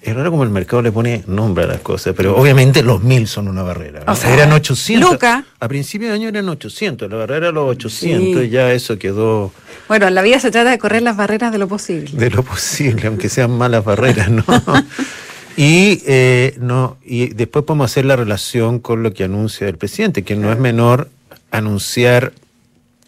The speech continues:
Speaker 1: tirar plata fiscal, aunque sea con buenas razones, con un dólar así. A mí la semana pasada estuvo marcada por esta cosa del dólar, porque, eh, en mi opinión, el gobierno entró ya en un loop de desesperación con esto, que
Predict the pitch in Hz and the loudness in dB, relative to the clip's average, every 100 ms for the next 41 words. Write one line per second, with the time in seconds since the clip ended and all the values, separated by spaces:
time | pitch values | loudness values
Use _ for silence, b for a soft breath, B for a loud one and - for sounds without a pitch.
0 | - 104 110 120 113 - 127 123 113 110 | -12 -6 -4 -4 -6 -6 -4 -4 -4 -6
1 | - 107 - 117 113 113 123 - B B | -4 -6 0 2 2 0 -4 -10 B B
2 | B B B B _ - - 101 95 - | B B B B _ -8 -6 -4 -4 0
3 | 117 110 104 110 113 107 117 117 - 107 | 0 0 0 0 0 -2 -2 -4 -2 -2
4 | 101 104 101 92 92 B B B - 127 | 0 0 0 -2 -6 B B B 2 4
5 | 180 226 233 175 135 135 156 143 175 160 | 6 6 4 2 2 2 2 2 2 0
6 | - 160 147 160 135 104 - 226 123 101 | 0 0 2 0 0 -2 -2 0 2 0
7 | 104 104 - 101 107 - 113 104 113 107 | -2 -2 -4 -4 -6 -4 -4 -2 0 0
8 | 104 123 - 117 - 117 110 104 B B | 0 -2 -4 -4 -4 -4 -2 -2 B B
9 | B B B B B B B _ - 120 | B B B B B B B _ -6 -6
10 | - _ - 110 110 127 127 135 135 139 | -8 _ -4 0 2 2 4 4 4 2
11 | - 120 113 117 127 139 143 151 120 110 | 0 -2 0 2 2 2 2 0 0 -2
12 | 104 123 123 123 123 110 101 101 123 123 | -2 0 2 2 2 0 0 0 0 0
13 | 117 104 - - 101 98 - 208 110 98 | 0 0 -2 -8 -6 -6 -2 0 0 -2
14 | 95 98 98 - 117 123 - 117 110 113 | -4 -4 -4 -2 0 0 0 0 2 0